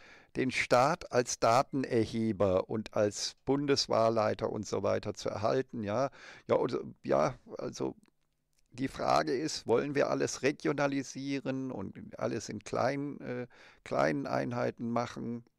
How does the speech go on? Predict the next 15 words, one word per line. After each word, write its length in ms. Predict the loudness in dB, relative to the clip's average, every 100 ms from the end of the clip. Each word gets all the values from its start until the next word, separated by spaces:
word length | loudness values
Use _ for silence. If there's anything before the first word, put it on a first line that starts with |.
| _ _ -20 -20 _ _
Wie 100 | -6
ist 140 | -4 -4
es 140 | -4
dann 180 | -2 -2
mit 140 | -2
der 80 | -2
Demokratie? 1200 | -2 -2 -2 -2 -4 -4 -10 -8 -6 -6 -4 -6 -8
Wie 200 | -10 -8
ist 120 | -8
es 160 | -8 -6
dann 220 | -4 -2
mit 140 | -2 -4
der 100 | -4
Verantwortlichkeit? 1300 | -4 -4 -4 -6 -2 -2 -2 -8 -8 -4 -2 -2 -4
Ja, 240 | -4 -2